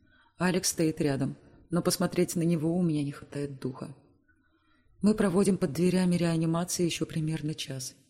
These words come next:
после чего дядя отправляет меня с Алексом домой, а сам остается с матерью. К машине иду, снова держась за его руку. Сидя на заднем сидении джипа, откидываю голову на подголовник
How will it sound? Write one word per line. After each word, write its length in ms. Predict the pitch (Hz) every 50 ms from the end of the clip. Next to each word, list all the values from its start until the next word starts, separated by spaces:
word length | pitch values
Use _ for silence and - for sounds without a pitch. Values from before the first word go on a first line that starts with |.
| _ _ _ _ _ _ _ _ _
после 240 | - 185 - - 185
чего 300 | - - 190 156 170 196
дядя 340 | - - 170 170 139 165 165
отправляет 560 | 160 - - 170 156 151 170 170 160 160 -
меня 180 | 160 156 160 151
с 140 | - -
Алексом 400 | 170 165 170 165 - - 165 156
домой, 380 | 147 165 160 165 165 180 190 - - - - - - - - _
а 100 | - 262
сам 220 | - - 175 170 170
остается 440 | 170 - - 165 151 147 139 - 147
с 120 | - -
матерью. 460 | 160 151 139 - 147 - 139 143 143 - _ _ _ _ _ _ _ _ - - - _ _ _ _ _ _
К 100 | - -
машине 520 | 175 196 - - 220 226 220 208 196 180
иду, 220 | 180 135 160 190 202
снова 340 | - - 170 175 175 185
держась 460 | 170 - 175 147 131 156 165 160 160 -
за 60 | 180
его 240 | 175 160 143 151 151
руку. 380 | 147 139 143 - - 143 143 - - - _ _ _ _ _ _
Сидя 380 | - - - - 208 165 208 190
на 100 | 180 170
заднем 320 | 143 175 175 - 160 160
сидении 560 | - - 170 151 135 160 170 160 160 156 147
джипа, 400 | 139 - 156 160 165 - 180 170 - - - - - _ _ _ _
откидываю 580 | - 170 - - - 175 165 175 147 170 165 156
голову 340 | - 156 170 170 180 170
на 120 | 185 180 170
подголовник 760 | - 175 - 135 - 165 160 156 151 143 143 147 151 -